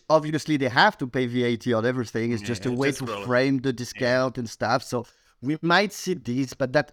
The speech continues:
Speaker 1: I, I think that's gonna be very marginal. And, uh, no, we're not gonna see any, any money given back, especially at this time, uh, where we're seeing prices go up in general in society, but inflation in, in, in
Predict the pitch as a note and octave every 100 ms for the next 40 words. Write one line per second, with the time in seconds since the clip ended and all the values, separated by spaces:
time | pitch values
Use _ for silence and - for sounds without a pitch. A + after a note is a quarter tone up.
0 | - C#3+ A#2+ D3 E3 C#3+ B2+ C#3 A#2+ A2+
1 | A2+ A2 G2+ G#2 G#2+ G#2 C3 F3 F2 A2
2 | A2+ A2+ A2 A2 G#2+ G#2+ G#2 A2+ G2 F2+
3 | F#2+ A#2 B2 A2 G#2+ G#2 - A2 A#2+ B2
4 | B2 B2 A#2+ G2+ B2+ B2+ A#2+ A2+ A2 G2+
5 | A2+ A2 A2 G#2 A2+ C3+ - - _ -
6 | D#3 - A#3 - G#3 G3 F3 B2+ C#3+ -
7 | - C3+ C#3 C#3 A#2+ C3 B2+ B2 C3 B2+
8 | B2+ B2 - _ A#2 C#3 - D#3+ D#3 -
9 | D3 C#3+ D#3+ A#2+ A#2 - B2+ - A#2+ A#2+
10 | B2 B2+ A2 - G2+ G2 G#2+ C3+ D#3 C#3
11 | B2 - - A#2+ - B2 A#2+ C#3+ C3 A#2+
12 | A#2+ A#2+ A2+ A2 A2+ A2 G#2+ - _ -
13 | A2+